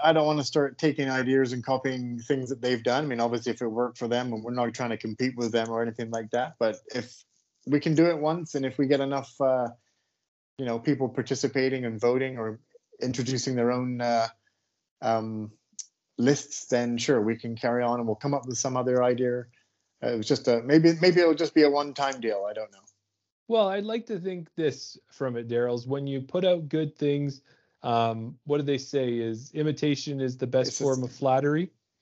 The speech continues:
Speaker 1: There you go.
Speaker 2: So, so I
Speaker 1: Yeah.
Speaker 2: think what we're doing is we're taking something that they may have thought of, but we're putting our own spin on it, and hopefully something they haven't thought of yet, and, uh,
Speaker 1: There
Speaker 2: just
Speaker 1: you go.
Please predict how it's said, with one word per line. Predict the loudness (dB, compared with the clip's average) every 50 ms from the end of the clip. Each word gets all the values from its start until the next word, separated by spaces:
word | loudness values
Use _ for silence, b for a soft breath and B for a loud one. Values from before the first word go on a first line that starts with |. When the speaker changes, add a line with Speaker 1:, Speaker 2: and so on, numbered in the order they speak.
| _ _
Speaker 1:
There | 4 4 6 6
you | 6 4 6
go. |
Speaker 2:
So, | 6 6 8 8 6 4 0 -8 _ _ _ _ _ _ _
so | -4 0 2
I | 4 4
Speaker 1:
Yeah. | 4
Speaker 2:
think | 2 0 -2 0
what | -2 -2 -2
we're | -2 -2
doing | 0 0 0 0 0
is | -2 -4 -4
we're | -4 -6 -4
taking | -4 -4 -6 -4 -4 -6 -6 -6 -6 -8 -10 b b b b b b
something | -2 -2 -2 0 0 -2 -2 0
that | 0 0 0 0
they | 0 0 0 0
may | 0 0 0 0
have | 0 0 -2 -4
thought | -4 -2 -2 0 0 -2
of, | -4 -6 -6
but | -6 -4 -2
we're | 0 0 0 0
putting | -2 -4 -6 -6 -4 -4
our | -2 0 0 0
own | -2 -2 -4 -6
spin | -8 -8 -2 -2 -2 -2
on | -2 -4 -4 -4
it, | -4 -6 -6 -8 -8
and | -6 -4 -4 -4
hopefully | -4 -4 -6 -4 -4 -2 0 0
something | 0 0 -2 -2 -2 -4 -4 -2
they | -4 -4 -4
haven't | -4 -4 -4 -4 -6 -8 -4 -2
thought | 0 0 0 0
of | -2 -4 -4
yet, | -6 -8 -8 -10 -16 -12 _
and, | -8 -8 -6 -6 -6 -4 -2
uh, | 0 0 0 0 0
Speaker 1:
There | 0 2 2
Speaker 2:
just | 4 4 2
Speaker 1:
you | 2
go. | -2 -4 -6 -8